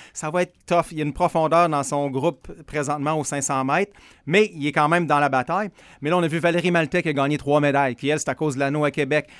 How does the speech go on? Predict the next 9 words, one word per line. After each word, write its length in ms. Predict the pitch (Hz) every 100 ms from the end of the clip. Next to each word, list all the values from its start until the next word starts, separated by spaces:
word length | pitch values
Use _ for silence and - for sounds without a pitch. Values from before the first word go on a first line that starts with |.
| -
On 120 | 143 147
a 40 |
plein 280 | 139 170 185
de 40 |
jeunes 240 | 147 180 180
qui 100 | -
poussent 280 | - 165
derrière, 500 | 135 147 151 160 180 165 - _ _ -
qui, 220 | 156 160